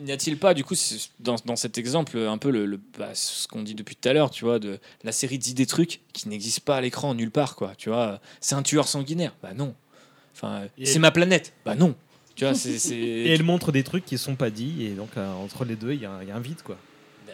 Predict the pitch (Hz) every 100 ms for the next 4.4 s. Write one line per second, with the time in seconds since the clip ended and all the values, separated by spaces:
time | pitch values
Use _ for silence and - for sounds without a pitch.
0 | 95 101 - 110 120 113 113 135 120 101
1 | 101 101 104 - 113 131 131 - 95 107
2 | 120 113 120 110 - 117 110 127 113 -
3 | 117 - 131 135 113 - - 117 107 123
4 | 135 131 110